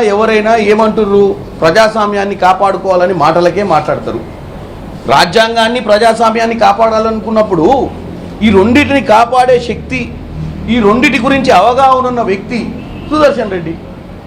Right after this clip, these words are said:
ఎందుకంటే చదువుకున్నోడు, చట్టాలు తెలిసినోడు, ఈ రాజ్యాంగంలో ఉన్నటువంటి అవకతవకలు ఎవరన్నా ఈ రాజ్యాంగంలో రా-, రాజ్యాంగాన్ని ఏదైనా మాయ చేయాలనుకున్నా కానీ దానికి కాపలాదారునిగా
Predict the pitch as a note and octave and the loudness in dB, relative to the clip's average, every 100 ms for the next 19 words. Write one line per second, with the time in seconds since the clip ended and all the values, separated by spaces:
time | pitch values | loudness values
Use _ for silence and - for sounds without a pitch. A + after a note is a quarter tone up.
0 | - - A3 A#3+ A#3+ A#3+ G#3 A#3 A#3 A3+ | -14 -4 -2 0 0 2 2 0 -2 2
1 | A3 G3+ G3+ - - - - - - - | 2 2 -2 -10 -16 -18 -8 -2 0 2
2 | A#3 G#3+ G#3+ G#3+ A3+ G3+ - - - - | 0 0 -6 -6 -4 -4 -6 -10 -20 -20
3 | - - - - - - G#3 G3 G3+ G3+ | -20 -20 -20 -20 -20 -8 0 2 2 2
4 | A#3+ A#3+ A#3 A#3 A3+ A3 G#3+ A3 A3 A3 | 2 2 2 2 2 2 0 0 -2 2
5 | F3+ G3+ A3 A3 G#3+ A3 A3+ G#3 G#3+ G#3+ | 2 0 0 0 0 0 2 2 2 2
6 | G3+ F#3 F#3+ G#3+ A3 A3 A3 A3 - - | 2 4 2 0 2 2 2 0 0 -12
7 | - - D#3+ F3+ D#3+ D#3 F3+ G#3+ A3 A3 | -10 2 2 2 2 0 2 0 0 0
8 | A3 A3 G#3 - - - - F#3+ G#3+ F#3 | 0 0 -2 -6 -18 -12 -4 0 2 2
9 | D3+ F3+ A3+ A3+ G#3+ G#3 G3 G3 G3 G#3 | 2 4 2 2 2 2 0 -4 -4 -2
10 | F3+ F3 C4+ - - - - - - F#3 | 0 0 -2 -8 -14 -18 -16 -10 0 0
11 | G#3+ A#3+ A#3 A#3 - F#3 A#3 C#4+ C#4+ C4+ | 2 -2 -4 -8 0 2 2 2 0 2
12 | B3 A#3+ A#3+ | 2 2 -2